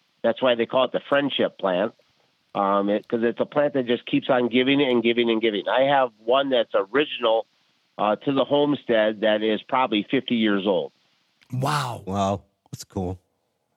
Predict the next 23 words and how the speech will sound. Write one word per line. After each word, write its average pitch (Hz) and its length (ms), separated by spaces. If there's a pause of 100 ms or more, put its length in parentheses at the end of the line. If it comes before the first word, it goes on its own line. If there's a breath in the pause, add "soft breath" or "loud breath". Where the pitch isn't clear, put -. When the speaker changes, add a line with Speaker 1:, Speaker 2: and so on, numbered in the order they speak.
Speaker 2:
I 160 100
mean, 190 200
are 180 140
you 175 160
able 180 100
Speaker 1:
Yeah, 131 140
Speaker 2:
to - 80
take 185 140
Speaker 1:
it 120 100
Speaker 2:
any - 140
Speaker 1:
was 110 100
Speaker 2:
pollen 175 340
to 175 80
cross-pollinate 170 760
with 165 120
that 160 160
fifty-year-old 165 720
hosta, 165 420
or 175 160
does 165 200
it 208 200
grow 220 360
in, 175 340